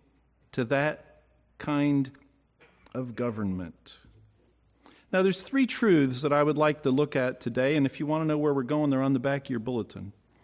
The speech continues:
You get an idea of when we'll be getting near the end. Although I usually s-, kind of spend most of my time on the first point.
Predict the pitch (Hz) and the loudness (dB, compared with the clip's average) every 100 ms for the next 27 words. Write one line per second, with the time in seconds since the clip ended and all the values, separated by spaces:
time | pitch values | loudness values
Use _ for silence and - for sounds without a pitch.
0 | _ _ - _ _ _ 117 104 117 117 | _ _ -20 _ _ _ -10 -4 0 0
1 | 117 113 113 107 104 - _ _ _ _ | 0 0 0 0 -4 -20 _ _ _ _
2 | - 110 110 101 101 107 107 104 104 101 | -6 -2 -2 -2 -4 -4 -2 -2 -2 -4
3 | 98 95 98 82 82 - - - _ _ | -8 -8 -10 -10 -14 -18 -20 -20 _ _
4 | _ _ _ _ _ _ _ _ _ _ | _ _ _ _ _ _ _ _ _ _
5 | - 127 151 165 240 165 147 123 - - | -10 -4 0 2 2 2 0 -2 -4 -6
6 | 143 127 - 131 117 120 113 117 110 110 | -2 -2 -2 0 2 2 -2 -4 -4 -6
7 | 117 110 104 101 107 98 - - 101 101 | -4 -2 -4 -6 -10 -12 -12 -10 -10 -10